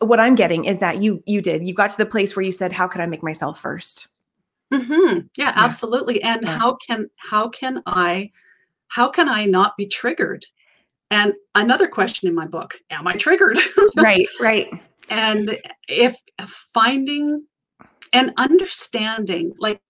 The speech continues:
Speaker 2: if, if I could get on a giant stage and, and fill an auditorium with stepmoms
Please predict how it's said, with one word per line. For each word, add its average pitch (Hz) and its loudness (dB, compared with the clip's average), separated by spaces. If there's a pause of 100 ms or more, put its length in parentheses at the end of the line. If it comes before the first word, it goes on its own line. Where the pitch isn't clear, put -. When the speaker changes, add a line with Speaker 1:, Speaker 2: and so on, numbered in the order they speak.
(240)
Speaker 2:
if, 240 0
if 247 0
I 269 2
could 403 4
get 208 -2
on 190 0
a 175 0 (220)
giant 220 -2
stage 180 0 (480)
and, 175 2 (460)
and 190 2
fill 277 4
an 262 2
auditorium 202 0
with 175 -6
stepmoms - -4